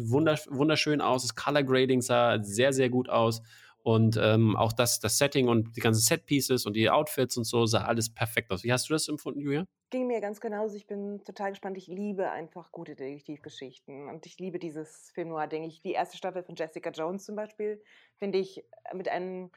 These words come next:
Speaker 2: ausgezeichneten Netflix-Content. Aber, ach, und es sieht aus wie so viele gute, coole, alte Computerspiele zum Beispiel. Es gab ja irgendwie früh, in den frühen neunzigern so eine Ära von Computerspielen, die diesen Detektiv-Charme aufgenommen haben.
Speaker 1: Mhm.
Speaker 2: Das ist eigentlich ganz cool.
Speaker 1: Ja.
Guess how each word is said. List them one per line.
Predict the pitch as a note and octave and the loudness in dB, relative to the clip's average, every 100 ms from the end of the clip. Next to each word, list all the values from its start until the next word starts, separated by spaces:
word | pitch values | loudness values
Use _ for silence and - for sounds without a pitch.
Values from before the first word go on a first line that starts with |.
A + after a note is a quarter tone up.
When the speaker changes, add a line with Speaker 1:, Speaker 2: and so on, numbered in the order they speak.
| _ _ _ _ | _ _ _ _
Speaker 2:
ausgezeichneten | - F#3+ F3+ F#3+ E3+ E3+ F3 | -2 -2 -4 -10 -10 -10 -10
Netflix-Content. | E3+ E3+ E3+ - F3+ F3 E3+ E3 E3 E3 | -10 -8 -12 -10 -10 -8 -8 -8 -12 -12
Aber, | - - - | -6 -6 -6
ach, | - - | -16 -14
und | G#3 | -12
es | G3+ | -12
sieht | - | -10
aus | A3+ A3+ | -10 -6
wie | |
so | A3+ | -8
viele | A#3 B3+ B3 | -6 -8 -6
gute, | A#3 A3+ G#3+ G3+ | -4 -4 -4 -8
coole, | - A3 G#3+ - | -10 -8 -6 -8
alte | G3 G3+ F#3+ F#3 - _ | -6 -6 -6 -6 -10 _
Computerspiele | - G3 B3+ C#4+ - - C#3 | -16 -8 -6 -8 -10 -14 -14
zum | C3 | -12
Beispiel. | C3 C3 C#3 | -12 -12 -14
Es | C#3 | -6
gab | D#3 - | -6 -4
ja | |
irgendwie | - E3+ A#2 - - _ _ _ _ | -8 -10 -12 -14 -18 _ _ _ _
früh, | F#3 | -8
in | - D3+ | -8 -10
den | D3 | -14
frühen | - E3 | -12 -8
neunzigern | E3 E3+ D#3+ | -8 -6 -8
so | D3+ | -8
eine | D3+ - | -12 -10
Ära | D#3+ E3+ | -6 -6
von | E3 | -8
Computerspielen, | D#3 F3 E3 - D#3+ D#3+ _ - - _ - | -14 -12 -10 -6 -6 -8 _ -20 -20 _ -14
die | E3 | -10
diesen | D#3 C#3+ D#3 D3 C#3+ _ _ _ - | -10 -10 -10 -12 -14 _ _ _ -10
Detektiv-Charme | D#3+ D#3+ - F3+ F3 - D#3 C#3+ | -6 -6 -8 -12 -10 -12 -10 -10
aufgenommen | - C#3 - C#3+ C3+ C3+ | -10 -12 -12 -14 -14 -16
haben. | - - | -20 -12
Speaker 1:
Mhm. | G#2 G2+ G2 F#2 F#2 G2 - _ _ _ | -2 0 2 2 -2 -4 -10 _ _ _
Speaker 2:
Das | - C4 | -20 -14
ist | |
eigentlich | A3 - | -14 -12
ganz | G3 - - | -16 -16 -16
cool. | C#3 C3+ - | -14 -4 -2
Speaker 1:
Ja. | A2+ - | -2 -4